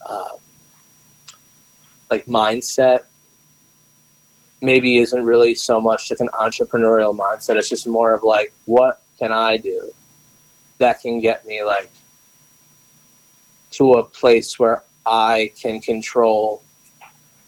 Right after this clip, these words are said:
you know, my creativity, my product,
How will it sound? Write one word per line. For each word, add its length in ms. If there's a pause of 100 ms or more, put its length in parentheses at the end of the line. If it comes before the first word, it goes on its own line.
(140)
you 80
know, 280 (680)
my 220
creativity, 800
my 220
product, 720